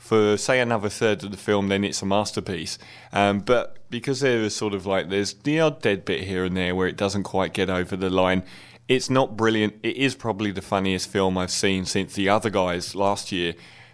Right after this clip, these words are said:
Um, so it's still gonna be worth seeing, just from the fact that it's probably got more and louder laughs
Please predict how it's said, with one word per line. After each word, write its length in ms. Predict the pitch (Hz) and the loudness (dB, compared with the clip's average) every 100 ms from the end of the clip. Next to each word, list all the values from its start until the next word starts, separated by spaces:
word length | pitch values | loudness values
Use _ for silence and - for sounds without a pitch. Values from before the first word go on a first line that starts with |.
| - | -4
Um, 520 | 92 90 90 92 85 | 0 0 0 -2 -4
so 360 | - 104 98 101 | 0 4 4 2
it's 220 | 110 117 | 0 0
still 280 | - 131 131 | 0 2 2
gonna 200 | 123 104 | 2 -2
be 120 | 98 | -2
worth 240 | 95 95 92 | 0 -2 -2
seeing, 340 | - 104 95 | -2 0 0
just 220 | 139 156 | -2 -4
from 140 | - 139 | -2 -4
the 60 | |
fact 260 | - 107 90 | 0 0 0
that 100 | 98 | -4
it's 140 | 82 | -6
probably 420 | - 107 101 98 | -2 -2 0 -2
got 240 | 95 101 98 | 2 0 0
more 540 | 101 110 113 117 110 | 0 2 4 4 0
and 160 | 110 101 | -2 -2
louder 380 | 104 104 98 98 | 2 2 0 0
laughs 520 | 104 98 95 - | 2 2 0 -4